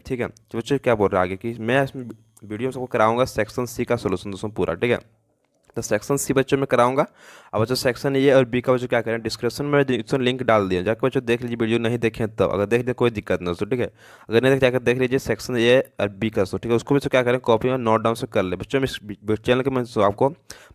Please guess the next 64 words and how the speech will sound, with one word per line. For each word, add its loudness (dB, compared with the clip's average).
पढ़ाता 2
हूँ 4
दोस्तों, -4
रियल 0
में -4
दोस्तों, -6
ठीक -4
है। 0
ऐसा -4
नहीं -4
खाली -4
वीडियो 0
दिखा -2
के -2
भगा 2
दूंगा, -4
मैं -2
आपको -2
इसलिए -4
बोल 4
रहा 4
हूँ -6
कॉपी 4
में -2
नोट 0
डाउन -2
की, -12
ताकि -6
बच्चों 0
आपको 2
याद 6
रहेगा। 0
वीडियो 0
कितना 0
बार 6
देखिएगा, 0
एक -4
सौ -6
दो 0
बार 0
देखिएगा, -4
ठीक -8
है, -
याद 0
नहीं -2
रहेगा। 0
लेकिन -6
मैथ 2
ऐसा -2
चीज़ -8
कि -8
आपको 0
जितना -2
रगड़िएगा 4
उतना -2
क्या 0
होगा, 0
उतना -4
आपको -6
फाइन -4
दोस्तों 0
होगा, 0
ठीक -2
है। -14